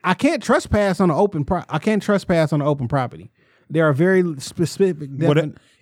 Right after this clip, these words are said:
Speaker 2: if that's that young man, whatever he did was not, d-, didn't fit him dying. Whatever he did in that home,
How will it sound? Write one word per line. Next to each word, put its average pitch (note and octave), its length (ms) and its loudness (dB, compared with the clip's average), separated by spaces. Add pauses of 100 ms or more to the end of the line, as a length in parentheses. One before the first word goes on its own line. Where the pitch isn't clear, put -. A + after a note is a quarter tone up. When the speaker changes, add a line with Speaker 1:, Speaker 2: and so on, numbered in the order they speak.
(140)
Speaker 2:
if F3 200 2
that's D3+ 280 2
that C3 220 0
young A#2+ 280 2
man, G2 340 0
whatever A#2 360 0
he A#2 200 -2
did G#2 500 0
was G2 440 -6
not, G#2+ 680 -4 (540)
d-, A#2 120 -4 (1500)
didn't B2 380 0
fit - 420 -2 (180)
him A#2 280 2
dying. F2 380 -6 (360)
Whatever D3+ 360 2
he D#3+ 140 0
did C#3+ 400 2
in C3 200 -2
that C3 180 2
home, B2+ 420 2